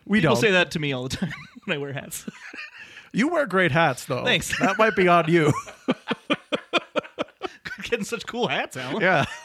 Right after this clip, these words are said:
Speaker 1: So
Speaker 2: They're overshadowing you.
Speaker 1: yeah, if you want, literally with the brim
Speaker 2: Mm-hmm.
Speaker 1: casting a shadow on your face.
Speaker 2: I get it. Yep.
Speaker 1: You get it?
Speaker 2: That's the joke.
Speaker 1: I'll get you
Speaker 2: The
Speaker 1: the widest brimmed hat for Christmas.
Speaker 2: <laughs> Oh, oh, thank you.
Speaker 1: Yeah.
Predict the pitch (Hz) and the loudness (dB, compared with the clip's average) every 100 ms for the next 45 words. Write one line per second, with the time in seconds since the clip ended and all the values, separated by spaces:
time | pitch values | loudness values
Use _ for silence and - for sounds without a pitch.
0 | - 196 - - 190 165 165 _ _ _ | -6 -6 -6 -2 2 2 0 _ _ _
1 | _ _ - - 214 - 170 190 - 180 | _ _ -20 -18 -16 -6 -4 -2 -2 -2
2 | 254 220 139 123 117 165 190 170 190 226 | 0 -2 -2 -2 -2 0 0 2 2 2
3 | 214 - - - - 175 247 226 160 139 | -2 -14 -18 -20 -2 4 4 4 2 2
4 | 135 - 135 120 _ 147 151 170 185 185 | -2 -6 -8 -10 _ 0 2 4 2 0
5 | _ _ _ - 160 165 190 - _ - | _ _ _ -6 -4 -4 -8 -12 _ -20
6 | 135 165 135 156 135 143 147 151 147 147 | -10 -6 -6 -4 -4 -2 0 2 0 0
7 | 131 151 165 131 123 123 143 151 180 247 | -2 -2 -2 -4 -6 -6 -6 2 4 4
8 | 143 165 - 156 185 190 - - - _ | 2 -6 -6 -4 0 0 -2 -14 -18 _
9 | 151 214 240 302 202 220 226 220 220 160 | 0 0 0 -2 2 4 6 4 2 -2
10 | 147 180 165 135 135 147 143 135 - 139 | 0 2 2 2 4 4 2 -4 -6 0
11 | 147 147 143 123 123 120 117 - _ _ | 2 2 -2 -6 -6 -10 -12 -18 _ _
12 | _ _ _ _ _ _ _ _ _ _ | _ _ _ _ _ _ _ _ _ _
13 | _ - - 139 - 131 - 135 117 - | _ -20 -12 -10 -6 -8 -6 -8 -6 -8
14 | - 165 165 175 147 160 160 _ - 139 | -6 -8 -6 -6 -6 -8 -12 _ -14 -10
15 | 123 123 | -10 -12